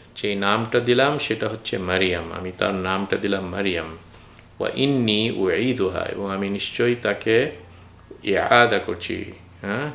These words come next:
উঈদুহা বিকা। ইআদা মানে কি? আমি আপনার কাছে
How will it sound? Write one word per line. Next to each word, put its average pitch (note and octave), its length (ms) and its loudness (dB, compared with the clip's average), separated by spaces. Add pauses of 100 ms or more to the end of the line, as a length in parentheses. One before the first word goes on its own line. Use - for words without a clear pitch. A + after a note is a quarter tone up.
(100)
উঈদুহা A#2 720 2
বিকা। A2 500 2 (160)
ইআদা G#2 360 4
মানে A2 180 2
কি? A#2+ 280 0 (180)
আমি G#2 340 -2
আপনার G2+ 360 -2
কাছে B2+ 460 0